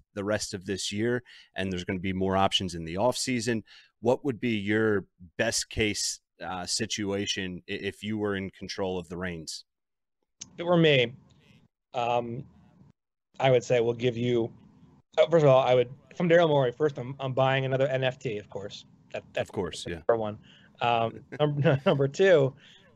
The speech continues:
Speaker 2: is, I was saying, "We will give you Ben.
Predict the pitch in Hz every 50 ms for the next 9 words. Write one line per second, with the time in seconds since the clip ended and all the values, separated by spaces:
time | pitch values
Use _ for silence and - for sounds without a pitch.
0 | - - _ - 147 139 135 131 127 120 113 113 - - - - _ _ _ -
1 | 143 131 131 - 127 123 120 120 120 120 - _ _ _ _ _ _ _ - 131
2 | 127 123 120 123 123 135 160 147 156 139 135 156